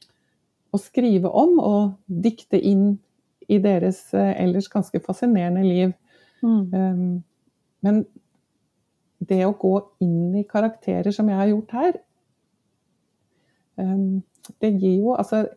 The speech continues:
Speaker 1: jeg føler liksom at jeg ikke har, det hadde ikke vært den samme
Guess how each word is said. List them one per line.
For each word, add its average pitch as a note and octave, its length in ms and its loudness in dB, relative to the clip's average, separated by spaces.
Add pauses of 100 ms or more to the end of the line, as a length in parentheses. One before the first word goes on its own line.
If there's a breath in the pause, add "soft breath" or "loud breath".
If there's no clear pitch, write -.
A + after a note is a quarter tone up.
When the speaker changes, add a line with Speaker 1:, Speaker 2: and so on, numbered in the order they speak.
(120)
Speaker 1:
jeg - 100 -18
føler G3 220 0
liksom G3+ 220 -4
at F#3 100 -10
jeg G#3+ 140 -4
ikke F#3 140 -6
har, F#3+ 200 0
det - 800 -12
hadde G3 180 -2
ikke G#3+ 260 -4
vært F#3 300 -6
den F#3+ 160 0
samme F3+ 520 0